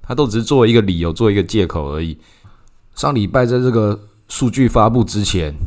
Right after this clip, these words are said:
然后也是有人在群组中有讨论到说，是不是要在它一开盘的那一瞬间，我开一个高倍杠杆，然后一赚了就跑。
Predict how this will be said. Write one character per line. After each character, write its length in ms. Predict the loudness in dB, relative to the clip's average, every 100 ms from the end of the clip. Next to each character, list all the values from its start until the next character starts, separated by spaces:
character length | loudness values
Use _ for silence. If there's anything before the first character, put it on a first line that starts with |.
| -6
然 120 | -4
后 340 | 0 0 -2 -6
也 140 | -4 -2
是 100 | 2
有 160 | 2
人 140 | 2 0
在 80 | -2
群 200 | -4 -6
组 160 | -6
中 220 | -4 -4
有 100 | -2
讨 200 | 0 0
论 120 | 0 0
到 140 | 0
说， 300 | 2 -2 -4 -10 _ _ -8
是 120 | -4
不 80 | -2
是 120 | 0
要 100 | 0
在 140 | 2 2
它 200 | 2 -2 -6 _ -12
一 60 |
开 220 | -4 0 4
盘 180 | 4
的 120 | 2 0
那 120 | 0
一 60 |
瞬 240 | 0 0 0
间， 240 | 0 -2 -4
我 80 | -6
开 240 | 0 0
一 60 | 2
个 80 | -2
高 260 | 0 0
倍 180 | 2 0
杠 220 | 0 -4
杆， 260 | -2 -4 -6 -18 _
然 140 | -8 -6
后 60 |
一 60 | -6
赚 200 | -4 -2
了 80 | 0
就 140 | 4
跑。 400 | 4 4 0 -10